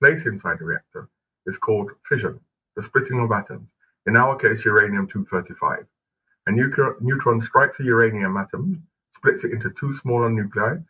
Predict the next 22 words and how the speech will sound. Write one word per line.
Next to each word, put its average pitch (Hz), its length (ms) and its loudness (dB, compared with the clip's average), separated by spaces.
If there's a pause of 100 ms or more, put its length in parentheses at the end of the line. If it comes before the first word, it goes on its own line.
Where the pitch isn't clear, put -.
(180)
as 131 140 -2
depicted 123 400 -2
in 101 80 0
the 101 100 0
top - 240 -4
left 85 260 -4
there, 76 280 -4 (760)
and 107 400 4
with 110 140 -2
the - 60 2
production 113 720 0 (100)
and, 90 360 -2 (100)
of 95 160 -10
two 123 360 0
to 113 100 -4
three 110 180 0
neutrons 107 520 -4
and 110 140 2
the 107 40 0
release 104 280 -2
of 95 120 -2
energy, 107 360 0